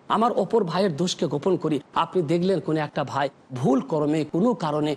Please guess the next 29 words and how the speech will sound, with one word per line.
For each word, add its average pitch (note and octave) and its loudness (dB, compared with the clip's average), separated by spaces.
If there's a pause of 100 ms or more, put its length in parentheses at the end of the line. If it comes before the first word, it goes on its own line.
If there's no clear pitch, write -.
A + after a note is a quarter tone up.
(160)
কোনো A#3+ 4
একটা - 0
ভুল F3+ -2 (140)
করে A3+ 0
ফেলেছে, B2 -4 (200)
হয়ে B3 4
গেছে A3 0
তার F#3 -4
দ্বারা F3 0
সেই D#3+ -2
ভুলটা, C#3+ 0 (160)
এই E3 2
ভুলটা D#3+ 0
প্রচার G#3 0
করবেন A#3 0
না, A#3+ -2 (220)
মানুষের G3+ 2
কাছে A3+ 0
বলে G#3 2
বেড়াবেন A#3 2
না C4 0 (160)
যে, F3 2
"ভাই, F3+ 2
আমি F3+ 2
ওকে F#3 0
দেখলাম, F3 2 (160)
ও G#3 4
এই F#3+ 4
করছিল, F3 0